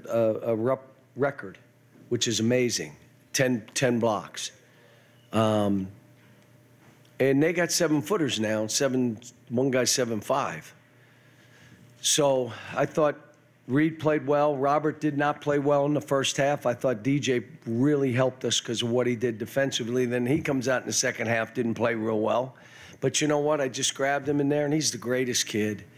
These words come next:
He's fine. Like, he's, he was off for two and a half weeks, almost three weeks. So it's gonna take him time. Um, but I,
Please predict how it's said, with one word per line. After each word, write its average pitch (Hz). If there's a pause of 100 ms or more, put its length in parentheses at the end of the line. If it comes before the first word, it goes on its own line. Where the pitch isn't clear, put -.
(140)
He's 135
fine. 107 (1300)
Like, 120
he's, 160
he 165
was 165
off 165
for 131 (340)
two 165
and 151
a 143
half 135
weeks, -
almost 127
three 139
weeks. -
So 139
it's 135
gonna 156
take 151
him 139
time. 139 (840)
Um, 107 (2750)
but 120
I, 113